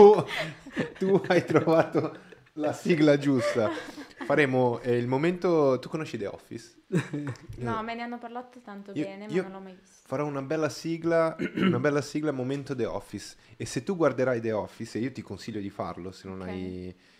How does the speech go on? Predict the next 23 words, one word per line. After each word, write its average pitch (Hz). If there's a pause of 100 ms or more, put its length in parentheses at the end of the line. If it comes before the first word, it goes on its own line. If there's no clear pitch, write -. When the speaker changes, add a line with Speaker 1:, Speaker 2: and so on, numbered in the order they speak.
(560)
Speaker 1:
è - (280)
bellissimo. 87 (340)
Speaker 2:
Ok. 269
Speaker 1:
Io 127
te 135
lo 113
consiglio. 92 (580)
Speaker 2:
Va 240
bene, 202
Speaker 1:
Ti 104
Speaker 2:
non 104
Speaker 1:
consiglio 104
di 101
Speaker 2:
sei 101
il 98
Speaker 1:
guardare. 92
Speaker 2:
primo 202
a 196
consigliarmelo, 202
quindi 208
lo 208
Speaker 1:
Sì. 208
Speaker 2:
guarderò. 202